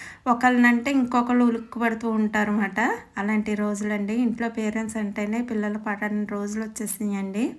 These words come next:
ఇంకా మూడు రోజుల నుంచి శివాజీ గారి మీద కాంట్రవర్సీ జరుగుతుంది కదా.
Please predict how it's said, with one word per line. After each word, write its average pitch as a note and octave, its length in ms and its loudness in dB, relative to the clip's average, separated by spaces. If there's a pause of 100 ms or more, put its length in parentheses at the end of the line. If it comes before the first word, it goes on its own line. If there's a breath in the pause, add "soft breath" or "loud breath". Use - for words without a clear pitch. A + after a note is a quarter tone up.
(800 loud breath)
ఇంకా C#4 200 2
మూడు B3+ 260 2
రోజుల B3 260 4
నుంచి B3 280 2
శివాజీ A3+ 420 0
గారి A3+ 200 0
మీద A3+ 120 -2
కాంట్రవర్సీ G#3+ 720 -2
జరుగుతుంది G3+ 560 -2
కదా. A#3 360 0